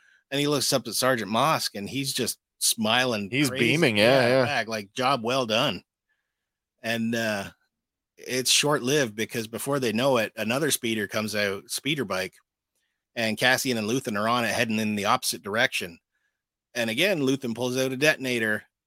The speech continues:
Speaker 1: and, uh, triggers
Speaker 2: Boop.
Speaker 1: the remaining charges
Speaker 2: Yep.
Speaker 1: hidden on that wrecked speeder.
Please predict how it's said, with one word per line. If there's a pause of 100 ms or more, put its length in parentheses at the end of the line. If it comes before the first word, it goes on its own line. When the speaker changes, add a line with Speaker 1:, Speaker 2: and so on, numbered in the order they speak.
Speaker 1:
and,
uh,
triggers
Speaker 2:
Boop.
Speaker 1:
the
remaining
charges
Speaker 2:
Yep.
Speaker 1:
hidden
on
that
wrecked
speeder.